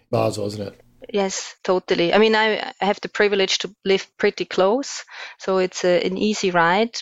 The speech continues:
Speaker 2: but even people who live a little bit further away, most of them come by bike. It's totally different compared to the U S. You can easily ride your bike on the street.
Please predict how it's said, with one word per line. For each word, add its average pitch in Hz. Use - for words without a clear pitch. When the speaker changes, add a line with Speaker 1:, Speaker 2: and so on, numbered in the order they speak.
Speaker 2:
but 185
even 202
people 208
who 185
live 185
a 185
little 175
bit 180
further 180
away, 180
most 185
of -
them 165
come 160
by 160
bike. 170
It's -
totally 226
different 196
compared 180
to 185
the 175
U 180
S. 190
You -
can 180
easily 185
ride 165
your 170
bike 170
on 170
the 165
street. 175